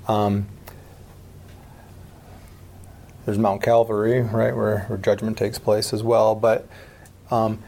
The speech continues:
Zion has more than just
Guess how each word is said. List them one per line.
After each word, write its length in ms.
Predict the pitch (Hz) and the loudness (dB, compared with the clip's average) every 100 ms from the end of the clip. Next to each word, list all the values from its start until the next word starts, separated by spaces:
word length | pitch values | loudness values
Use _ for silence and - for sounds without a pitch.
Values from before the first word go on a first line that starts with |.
| - - 147 | -20 -10 -4
Zion 880 | 113 131 175 190 131 120 120 123 117 - - | 0 2 2 2 2 2 2 0 -6 -14 -16
has 880 | - 131 131 131 131 127 120 113 - - - - | -2 2 4 4 4 4 2 -2 -8 -14 -20 -4
more 920 | - 131 139 151 139 127 123 117 117 117 - - - - | 2 6 8 8 8 8 6 6 2 -4 -18 -20 -20 -4
than 720 | 120 117 113 110 107 127 143 | 2 4 4 4 2 -2 0
just 400 | 113 120 110 | 4 4 2